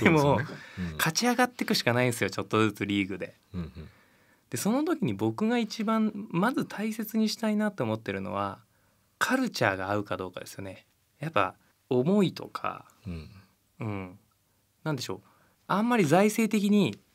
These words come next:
Speaker 2: ないチームが
Speaker 1: うん。
Speaker 2: 勝っていくためには何しなきゃいけないかって言ったら、
Speaker 1: うん。
Speaker 2: やっぱまとまってチームとして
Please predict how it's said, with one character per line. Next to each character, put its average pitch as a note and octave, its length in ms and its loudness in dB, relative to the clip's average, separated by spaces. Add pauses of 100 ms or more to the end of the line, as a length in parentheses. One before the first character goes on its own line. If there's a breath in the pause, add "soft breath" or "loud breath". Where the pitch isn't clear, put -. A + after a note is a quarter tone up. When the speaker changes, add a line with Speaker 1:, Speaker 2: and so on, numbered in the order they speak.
Speaker 2:
な F#3 240 6
い F3 100 6
チ - 160 -2
ー G#2+ 120 2
ム G2 120 -4
が G#2 300 0
Speaker 1:
う G#2+ 40 0
ん。 - 40 2
Speaker 2:
勝 G#3+ 180 2
っ - 20 -12
て - 180 0
い G2+ 60 4
く - 80 -12
た G#2 120 -4
め G#2+ 80 -2
に F#2+ 60 -4
は G2 60 -4
何 D#3 220 2
し - 100 -4
な G#2+ 100 -2
き G#2 60 -6
ゃ - 40 -2
い F2+ 40 -4
け G2 80 -8
な F#2+ 100 -4
い F#2 40 -10
か F#2+ 60 -6
っ - 40 -10
て - 160 -14
言 - 40 -14
っ - 20 -20
た G2 120 -6
ら、 F#2+ 160 2
Speaker 1:
う - 20 0
ん。 D2+ 120 -10 (800)
Speaker 2:
や G3+ 140 0
っ A#3+ 40 -6
ぱ C3+ 160 4 (260)
ま D3 220 2
と G#3+ 80 0
ま A3+ 100 4
っ A3 60 -2
て G#3 80 -2
チ A#3 200 0
ー G#3+ 40 6
ム E3+ 80 4
と - 100 -6
し - 80 -6
て - 180 -4